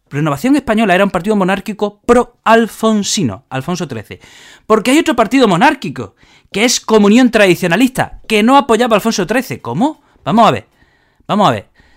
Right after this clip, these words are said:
Si Comunión Tradicionalista es monárquico, pero no apoya a Alfonso trece, ¿a quién, a quiénes apoya? Venga, demuéstrame, demuéstrame que, que estás estudiando y que te has escuchado todos los audios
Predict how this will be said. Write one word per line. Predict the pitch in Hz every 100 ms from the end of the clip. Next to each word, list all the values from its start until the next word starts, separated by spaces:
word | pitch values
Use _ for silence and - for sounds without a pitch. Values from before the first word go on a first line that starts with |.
| -
Si | - 202
Comunión | 170 190 196 262 302
Tradicionalista | 277 254 226 220 196 226 - 208
es |
monárquico, | 196 185 214 190 143 127
pero | 135 131
no | 165
apoya | 175 202 160
a |
Alfonso | - 170
trece, | 180 208 -
¿a | 175
quién, | - 180 214
a | 190
quiénes | - 220 240
apoya? | 139 143 120 107 95
Venga, | 120 226 160
demuéstrame, | 127 170 247 - 180 190 180 139 - - -
demuéstrame | 165 269 - 254 240 262
que, | 240 220 -
que | 214
estás | 262
estudiando | 247 208 202 226 208
y |
que | 196
te |
has | 208
escuchado | 196 175 208
todos | 196
los | 170
audios | 196 214 190